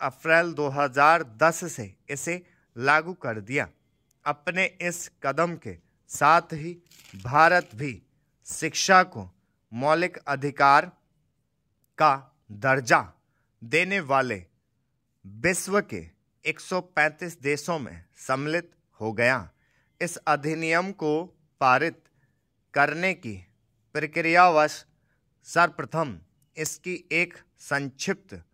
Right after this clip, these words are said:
रूपरेखा वर्ष दो हज़ार पाँच में ही निर्मित कर ली गई थी, परंतु उस समय कुछ लोगों के मत वैमनस्य के कारण यह पूर्णतः लागू नहीं किया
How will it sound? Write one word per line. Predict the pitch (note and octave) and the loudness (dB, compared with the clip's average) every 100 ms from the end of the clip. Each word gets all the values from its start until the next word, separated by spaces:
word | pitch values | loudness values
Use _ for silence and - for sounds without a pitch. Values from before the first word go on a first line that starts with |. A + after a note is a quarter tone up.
| _ _ | _ _
रूपरेखा | G2+ D3 F3 E3 D3 C3 D3+ D3 F3 - _ _ _ _ _ _ _ _ | -8 -6 -6 -2 0 0 2 0 0 -6 _ _ _ _ _ _ _ _
वर्ष | G2+ D3 F#3 - | 0 4 4 2
दो | E3+ D#3+ | -6 -4
हज़ार | D3 C#3 E3 E3+ | -2 4 4 4
पाँच | - C3+ C3+ C3 | 2 -2 -2 -4
में | B2+ A#2+ | -6 -4
ही | D#3 C3+ - _ _ _ A2+ | -6 -10 -16 _ _ _ -12
निर्मित | B2+ D3+ D#3 F#3 - _ _ _ _ _ | -2 -2 -2 -4 -8 _ _ _ _ _
कर | D#3 E3 D3+ | 0 0 0
ली | D3 E3+ | -4 -4
गई | C3 C3+ A#2 | -2 -2 -4
थी, | - F2 _ _ _ _ _ _ D3 | -12 -16 _ _ _ _ _ _ 0
परंतु | D#3+ F3 F3 - | 0 -2 -10 -10
उस | E3+ - - | -10 -8 -6
समय | C3+ C#3 - | -4 -4 -8
कुछ | F3 - A2 | -12 -10 -6
लोगों | A2+ C3+ F3+ F3 | -4 -4 -6 -10
के | - C#2+ _ _ _ G2+ | -14 -18 _ _ _ -8
मत | C#3 F3+ _ _ _ _ _ _ | -2 -2 _ _ _ _ _ _
वैमनस्य | A2+ D#3 D#3+ D3 E3 - F#3+ F3 | -2 0 0 -2 -2 -4 -6 -6
के | A#2 F2+ _ - | -10 -14 _ 0
कारण | C3 C3 D#3 - _ _ - | 2 2 -2 -10 _ _ -12
यह | A#2 D#3+ F3 | -6 -4 -6
पूर्णतः | E3+ D#3 D#3+ E3+ C3 G2 _ _ _ - | -6 -8 -6 -6 -6 -8 _ _ _ -12
लागू | B2 C#3+ D3+ F3 F3+ _ _ _ A#2 | 0 2 2 -2 -18 _ _ _ -10
नहीं | C3+ D3+ F3 | -4 -4 -4
किया | - D3+ D#3 | -6 0 0